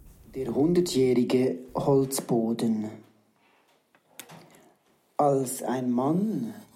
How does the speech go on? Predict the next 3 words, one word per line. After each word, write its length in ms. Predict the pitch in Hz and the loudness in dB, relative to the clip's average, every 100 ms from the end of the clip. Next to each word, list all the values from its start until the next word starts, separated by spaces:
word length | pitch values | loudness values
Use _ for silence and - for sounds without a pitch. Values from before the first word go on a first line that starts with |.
| _ _ - | _ _ -2
aufwacht, 1160 | 135 165 180 - 175 220 220 - - - - _ _ _ _ _ _ _ | 0 0 -2 -2 0 0 -4 -12 -20 -20 -20 _ _ _ _ _ _ _
hört 560 | 135 143 185 202 - - | -2 2 2 0 -4 0
er 400 | 165 170 180 196 | 2 4 2 0